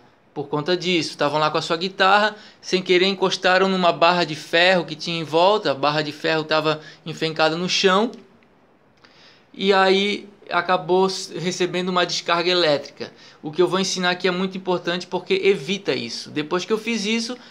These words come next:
eu posso encostar em qualquer equipamento que eu não levo choque algum. Primeiro que eu toco a gui-, hoje eu toco a guitarra sempre de tênis, tá? Nunca de chinelo e menos sequer descalço, tá?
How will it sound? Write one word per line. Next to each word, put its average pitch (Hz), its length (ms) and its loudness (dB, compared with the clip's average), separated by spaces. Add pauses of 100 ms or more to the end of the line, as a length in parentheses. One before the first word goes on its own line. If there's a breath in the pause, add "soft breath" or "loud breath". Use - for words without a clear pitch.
(140 loud breath)
eu 208 100 2
posso 214 320 2
encostar 214 460 0
em 208 80 -4
qualquer 208 440 4
equipamento 208 840 0 (320 loud breath)
que - 80 0
eu 185 80 2
não 185 160 -2
levo 185 480 2 (400 loud breath)
choque 185 580 0
algum. 156 440 0 (240 loud breath)
Primeiro 233 440 6
que 226 80 -2
eu 175 60 0
toco 185 220 -2
a 185 60 -2
gui-, - 140 -8 (160)
hoje 202 240 4
eu 196 60 -2
toco 190 240 -4
a - 20 -10
guitarra 185 400 -2
sempre 196 320 -4
de 185 140 -6
tênis, 190 880 -2
tá? 127 260 -4 (320 loud breath)
Nunca 208 400 2
de 202 100 0
chinelo 180 720 0
e 175 80 -2
menos 202 440 0
sequer 180 480 -2
descalço, - 720 -8 (320 soft breath)
tá? - 240 -10